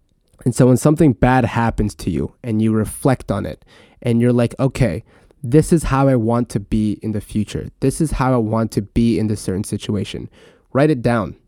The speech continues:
Tell someone about the situation. Tell someone you wanna, how you want to be in the future. You will be consistent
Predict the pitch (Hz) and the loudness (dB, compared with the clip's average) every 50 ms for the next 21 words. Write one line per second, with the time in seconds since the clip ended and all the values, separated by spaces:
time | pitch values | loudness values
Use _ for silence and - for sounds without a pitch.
0 | _ _ _ - - 147 147 143 - - 143 147 143 127 135 135 - 135 - - | _ _ _ 0 2 4 4 4 4 4 4 4 4 4 2 2 0 0 0 0
1 | 127 - - 127 117 117 113 - - - - - _ _ _ - 139 143 151 - | 0 0 0 0 0 0 0 -2 -4 -8 -14 -16 _ _ _ -2 0 0 0 2
2 | - 147 135 139 131 123 120 117 120 120 120 117 113 - _ - _ _ _ - | 2 2 2 4 4 4 2 2 2 2 0 0 -2 -4 _ -20 _ _ _ -2
3 | - 127 143 143 135 131 131 123 117 - - 107 113 120 120 117 107 - - - | 0 4 4 6 6 4 4 2 0 -2 -4 -2 0 2 2 2 0 -2 -2 -2
4 | 120 110 - - 87 - - - - _ _ _ _ _ _ _ _ _ - 73 | -2 -2 -2 -4 -8 -8 -8 -14 -20 _ _ _ _ _ _ _ _ _ -6 0
5 | 113 139 165 160 139 123 143 156 170 165 143 117 - 139 131 - - 123 107 - | 2 4 4 4 4 6 6 6 8 6 4 4 2 2 2 2 0 -2 -2 -2
6 | - - 135 - - - 113 101 85 - - - | 0 0 0 0 0 -4 -6 -4 -6 -6 -10 -14